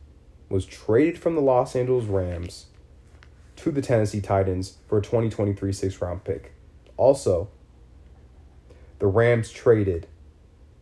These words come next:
or they signed, Allen Robinson from the Chicago Bears. <laughs> And I feel bad. I feel really bad for Justin Fields because he's a very talented young quarterback,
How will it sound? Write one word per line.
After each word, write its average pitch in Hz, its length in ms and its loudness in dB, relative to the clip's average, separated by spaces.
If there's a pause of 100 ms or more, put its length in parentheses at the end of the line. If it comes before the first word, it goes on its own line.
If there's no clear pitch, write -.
(140)
or 101 160 4
they 101 120 2
signed, 95 760 0 (580)
Allen 110 380 2
Robinson - 640 -4 (1400)
from 113 160 6
the 107 60 0
Chicago 92 440 -2
Bears. - 440 -10 (380)
<laughs> - 40 -18 (520)
And - 80 -2
I 131 140 4
feel 127 220 2
bad. 98 680 2 (460)
I 127 100 -6
feel 107 240 -2
really 131 380 4
bad 95 540 0 (600)
for 110 140 -4
Justin 98 340 2
Fields 82 540 -12 (520)
because 101 640 2 (240)
he's 135 180 -2
a 101 80 2
very 117 420 4
talented 120 380 0
young 107 220 0
quarterback, 98 680 0